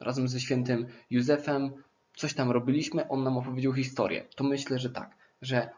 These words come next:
opowiedział nam historię, więc poznaliśmy świętego, coś tam z nim zrobiliśmy, potem zrobiliśmy scenkę”, i zuchy same się nakręcają. Zuchy przez to, że one to powiedziały,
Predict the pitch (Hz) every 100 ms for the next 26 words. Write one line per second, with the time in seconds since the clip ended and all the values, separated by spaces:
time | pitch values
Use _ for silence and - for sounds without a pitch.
0 | - 127 139 139 120 123 123 - 98 131
1 | 151 143 131 123 117 113 117 107 101 -
2 | - 117 101 71 - 175 - - _ -
3 | 165 165 120 117 123 120 - 113 101 82
4 | - 127 175 185 - 165 139 127 117 131
5 | 123 - - - - 165 - - _ 110
6 | 107 165 170 98 143 196 - _ - -
7 | 143 143 - 127 127 123 120 104 73 67
8 | - _ - 156 - 135 131 101 95 -
9 | - 143 190 117 78 - - - 95 95
10 | 80 85 131 196